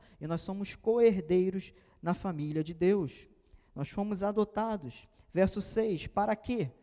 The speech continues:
E aqui ele fala mais uma finalidade disso tudo, para o louvor da glória da sua graça, que nos deu gratuitamente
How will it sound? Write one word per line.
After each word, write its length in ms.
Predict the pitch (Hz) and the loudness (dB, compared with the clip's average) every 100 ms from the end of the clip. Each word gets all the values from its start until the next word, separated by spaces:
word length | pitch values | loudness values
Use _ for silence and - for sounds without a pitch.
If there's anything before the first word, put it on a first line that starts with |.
| _ _ _ - | _ _ _ -6
E 120 | 170 | -2
aqui 380 | 180 180 220 233 | -2 -4 -10 -6
ele 140 | 208 | -6
fala 300 | 196 214 208 | -6 -4 -4
mais 300 | 196 214 226 | -2 -2 -2
uma 180 | 220 214 | -4 -6
finalidade 760 | 214 220 208 208 160 180 190 175 | -6 -6 -4 -2 0 0 -2 -6
disso 240 | 180 - | -12 -10
tudo, 400 | - 214 185 123 - _ _ - | -6 -2 -2 -4 -14 _ _ -6
para 180 | 151 | -2
o 40 | 151 | 0
louvor 580 | 160 135 139 190 190 185 - | -2 -2 0 0 -2 -6 -14
da 160 | 156 170 | -6 -6
glória 400 | 135 139 143 139 | -4 -2 -2 -2
da 100 | 143 | -6
sua 220 | - 165 | -8 -8
graça, 460 | 131 127 139 - - - - | -4 -4 -6 -10 -16 -20 -10
que 100 | - | -6
nos 220 | 180 180 147 | -2 -2 0
deu 360 | 147 160 170 - - | 0 0 0 -10 -20
gratuitamente 1400 | 143 156 214 240 - 208 202 - 190 151 151 156 - - | -2 0 0 -2 -10 -8 -8 -6 -4 -2 -4 -6 -12 -20